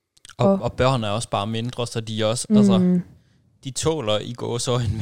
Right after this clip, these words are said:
Speaker 1: mindre slik, end
Speaker 2: Ja,
Speaker 1: voksne gør. Altså,
Speaker 2: så sandt, så sandt.
Speaker 1: at de kommer hurtigere til at have spist for meget af,
Speaker 2: Ja.
Speaker 1: øh, sukkerholdige fødevarer, end voksne gør, fordi at
Speaker 2: Ja.
Speaker 1: de bare er det mindre.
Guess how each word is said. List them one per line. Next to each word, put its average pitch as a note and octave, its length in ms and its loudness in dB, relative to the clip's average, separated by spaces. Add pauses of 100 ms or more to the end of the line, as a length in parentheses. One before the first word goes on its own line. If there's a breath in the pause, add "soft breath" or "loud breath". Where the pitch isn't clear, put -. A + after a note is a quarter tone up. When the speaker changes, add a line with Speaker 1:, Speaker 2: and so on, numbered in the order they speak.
Speaker 1:
mindre B2+ 200 -2
slik, B2+ 400 -4
end B2 120 2
Speaker 2:
Ja, A3 140 10
Speaker 1:
voksne A3+ 260 2
gør. G#2+ 160 2
Altså, A2+ 260 0
Speaker 2:
så A3+ 140 6
sandt, F#3+ 360 0
så - 200 -4
sandt. F#3+ 360 -2
Speaker 1:
at A2+ 180 -14
de A#2+ 60 -16
kommer A#2 240 -8
hurtigere A#2+ 420 -4
til - 180 -8
at G#2+ 160 -2
have G#2+ 120 -8
spist - 360 -12
for A#2 80 -8
meget A2 500 -4
af, G2 200 -4
Speaker 2:
Ja. F3+ 140 4 (320)
Speaker 1:
øh, G2 400 -10 (200)
sukkerholdige A2 600 -6
fødevarer, G#2+ 520 -6
end G#2+ 140 -10
voksne G#2 340 -10
gør, G#2 140 -8
fordi G#2+ 280 -14
at G#2 60 -8
Speaker 2:
Ja. A#2+ 60 -6
Speaker 1:
de A2+ 80 -8
bare F#2+ 240 -6
er G2+ 40 -6
det G#2 120 -10
mindre. A2+ 360 -8